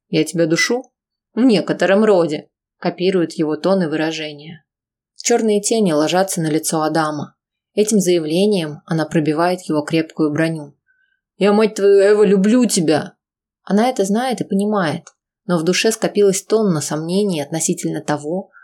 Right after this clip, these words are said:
готовы ли они к подобным чувствам. Иногда одной любви не хватает. За стремительными скомканными мыслями пробирается жуткий страх потерять Титова. Но как теперь остановиться? Как подавить вытащенные наружу эмоции?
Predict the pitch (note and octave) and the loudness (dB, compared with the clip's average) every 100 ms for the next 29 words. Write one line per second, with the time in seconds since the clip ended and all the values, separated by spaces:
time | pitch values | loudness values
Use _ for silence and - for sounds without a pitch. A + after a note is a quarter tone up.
0 | - F3+ E3 G#3+ F#3 D3+ D3+ C#3+ - - | -6 -4 0 0 0 -4 -8 -12 -12 -6
1 | D#3+ D#3 D3 D3+ D3+ D#3+ D3 - C#3 D3+ | -2 -2 -4 -12 -8 -8 -8 -12 -16 -16
2 | _ _ _ F3+ F3 F3+ A3+ C4+ _ _ | _ _ _ -2 -2 0 -2 -4 _ _
3 | E3 E3 G3 G3 E3 G#3+ G3+ - F#3+ F#3+ | -2 0 2 0 -2 -4 -2 -2 -4 -2
4 | D#3+ C#3+ D#3+ - _ _ _ _ - F#3 | -4 -4 -10 -20 _ _ _ _ -2 -2
5 | F#3+ F#3 F#3+ G3 F3 D#3 D3+ - G3 F#3+ | 0 0 0 0 -2 -2 -4 -4 0 0
6 | F3+ D3+ D3+ D3 E3 G3 - D3+ - _ | 0 -4 -6 -4 -2 -2 -4 -8 -10 _
7 | _ _ D#3+ E3 F3+ G3 G3 F3 D#3 G3 | _ _ -2 0 4 4 2 0 -2 -4
8 | - - - F#3+ G3 - - E3 E3+ E3+ | -4 -6 -2 -2 -2 -6 -2 0 0 -2
9 | F#3 E3+ D3 C3+ D3 _ _ _ _ - | -4 -2 -2 -6 -16 _ _ _ _ -6
10 | E3 - F#3 - - G#3 G#3+ G3 F#3+ F3+ | -4 -2 -4 -2 0 0 0 -2 -2 -4
11 | F#3 - G3 - - _ - A3 A#3 - | -8 -10 -14 -16 -20 _ -6 -2 -2 -2
12 | D#3 D#3+ G#3 A3 F3 A3+ F#3+ - E3+ E3 | 0 2 0 -2 -2 0 0 -2 -4 -4
13 | D#3+ D#3+ F3 A3 F3+ D#3+ F#3 G3 D3 - | -6 -2 0 2 2 0 2 2 0 -6
14 | C#3 D3 | -8 -10